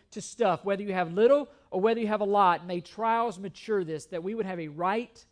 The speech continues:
perspective of stuff. And lastly,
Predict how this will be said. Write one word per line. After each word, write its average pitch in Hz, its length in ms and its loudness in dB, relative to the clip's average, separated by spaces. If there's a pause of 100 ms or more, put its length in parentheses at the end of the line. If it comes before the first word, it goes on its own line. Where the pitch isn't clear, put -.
(280)
perspective 196 800 -4
of 165 140 -10
stuff. 185 320 -4
And 175 120 -12
lastly, 202 640 -2